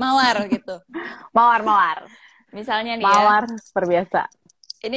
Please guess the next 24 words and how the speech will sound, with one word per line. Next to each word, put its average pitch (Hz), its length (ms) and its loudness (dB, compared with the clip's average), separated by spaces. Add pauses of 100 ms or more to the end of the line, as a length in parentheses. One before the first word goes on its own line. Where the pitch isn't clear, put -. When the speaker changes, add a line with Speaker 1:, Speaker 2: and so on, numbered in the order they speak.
Speaker 1:
ceritanya 254 400 -10
Mawar 247 400 -10
ini 262 240 -12
akan 254 240 -14
dihadapkan 214 480 -14
oleh 233 160 -12
mitos 220 240 -16
kesehatan 247 480 -12
di 208 160 -8
kehidupan 196 400 -10
sehari-hari, 180 560 -8
seperti - 400 -10
itu. - 0 -
Speaker 2:
Oke. 196 480 2 (640)
Speaker 1:
Nah, 175 480 -8
sesuai 202 400 -4
dengan, 220 320 -4 (840)
eh, 170 300 -4
tema 180 240 -6
hari 180 320 -4
ini 190 160 -10
bersama 180 280 -10
Dokter 170 280 -10
Dea. 165 320 -4